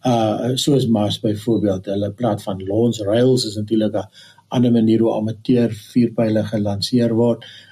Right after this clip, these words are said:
Ehm, maar dan het jy 'n taamlike lang rail wat Suid-Afrikaans daarvoor 'n staaf,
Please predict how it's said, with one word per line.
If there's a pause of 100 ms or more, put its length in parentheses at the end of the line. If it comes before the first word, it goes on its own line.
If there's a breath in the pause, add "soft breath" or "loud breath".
(120 loud breath)
Ehm, (160)
maar
dan
het
jy
'n
taamlike
lang (520 loud breath)
rail
wat
Suid-Afrikaans
daarvoor
'n
staaf,